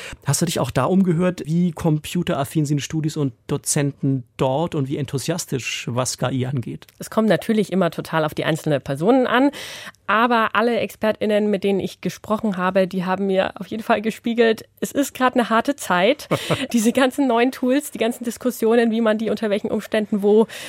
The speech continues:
Speaker 2: wie am besten einsetzt. Also auch wenn K-I-Studieren vielleicht letztlich wirklich effizienter machen kann,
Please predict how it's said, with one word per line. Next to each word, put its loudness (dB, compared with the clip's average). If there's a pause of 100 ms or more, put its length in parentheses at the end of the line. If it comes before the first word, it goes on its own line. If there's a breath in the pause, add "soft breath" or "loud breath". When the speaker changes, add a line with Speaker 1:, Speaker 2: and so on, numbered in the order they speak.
(200 loud breath)
Speaker 2:
wie -2
am 0
besten 2
einsetzt. 0 (400 loud breath)
Also 4
auch 0
wenn 0 (100)
K-I-Studieren 0
vielleicht -2 (320)
letztlich -2
wirklich 0
effizienter 0
machen -2
kann, 2